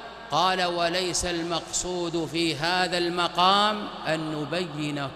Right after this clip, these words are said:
كل ما يجب وما يستحب." قال: "وإنما"، القول قول شيخ الإسلام في اقتضاء الصراط المستقيم،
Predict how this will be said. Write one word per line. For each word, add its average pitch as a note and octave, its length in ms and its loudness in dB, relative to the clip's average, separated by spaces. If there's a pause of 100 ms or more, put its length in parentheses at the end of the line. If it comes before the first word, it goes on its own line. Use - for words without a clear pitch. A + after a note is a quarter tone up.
كل E3+ 460 -4
ما C#3+ 200 -4
يجب C#3+ 760 -4
وما D#3 480 -4 (380)
يستحب." F3 640 0 (540)
قال: D#3+ 300 0
"وإنما"، D#3 600 -2
القول D3 320 -2
قول D3 220 -2
شيخ D3 200 -6
الإسلام C#3+ 360 -4
في A2+ 180 -10
اقتضاء A#2+ 300 -8
الصراط B2+ 280 -2
المستقيم، C#3 540 -2